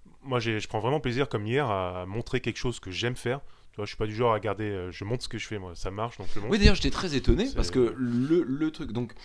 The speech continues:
Speaker 2: en fait, le principe de fonctionnement de ce, ce à quoi on a assisté hier, parce que donc on est venu, c'est ce qu'a mis, euh, <clears throat> sur place, a mis en, sur pied, excusez-moi, a mis sur pied, euh, Pape, donc à la Fighter Family, c'est une fois par mois. Alors là, donc ça va, il va y avoir deux fois par mois parce que tu es venu, euh...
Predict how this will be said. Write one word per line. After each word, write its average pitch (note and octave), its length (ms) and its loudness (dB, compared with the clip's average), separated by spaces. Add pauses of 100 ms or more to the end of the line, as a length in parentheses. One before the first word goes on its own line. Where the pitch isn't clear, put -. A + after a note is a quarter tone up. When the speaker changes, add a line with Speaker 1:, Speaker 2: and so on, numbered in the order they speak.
(260)
Speaker 2:
en A#2 60 -2
fait, G3 140 2
le E3+ 80 2
principe D#3 280 -6
de D#3+ 40 -2
fonctionnement C3+ 440 -6
de A#2 100 -4
ce, G2+ 300 -2
ce - 100 -2
à A#2 80 4
quoi A2 140 -2
on - 20 0
a F#2 60 -2
assisté F#2+ 320 -2
hier, E3+ 120 4
parce C#3 120 8
que F#2+ 80 -6
donc G2 120 -4
on E2+ 80 -6
est E2+ 80 -4
venu, B2+ 260 -2 (680)
c'est - 140 2
ce - 60 10
qu'a A#2 160 10
mis, B2 280 4
euh, G2 320 4
<clears throat> G2 80 -8
sur G2 280 -2
place, A2+ 300 0
a G2+ 80 2
mis G#2 160 2
en, F2+ 160 -2
sur G2 160 -6
pied, - 160 -6
excusez-moi, F#2 400 -10 (560)
a G2+ 80 0
mis A2 80 4
sur - 180 4
pied, B2+ 220 6
euh, F#2+ 100 8
Pape, - 300 10 (180)
donc G2 160 2
à G#2 60 6
la G#2+ 80 8
Fighter A2 240 6
Family, G2+ 420 4 (280)
c'est B2 240 8
une A#2+ 220 2
fois C3 180 2
par G2 180 2
mois. D3 340 6
Alors F2+ 160 0
là, G2 140 2
donc F2 220 -6
ça E2+ 100 -6
va, E2 160 -4
il D#2+ 100 -8
va E2+ 80 -6
y D#2+ 60 -4
avoir D2+ 220 -4
deux G2 160 0
fois G2 220 0
par F#2+ 120 0
mois D3 120 2
parce - 120 -6
que F2 80 -8
tu F2 160 -6
es - 20 -2
venu, F2+ 300 -4
euh... D#2+ 40 -6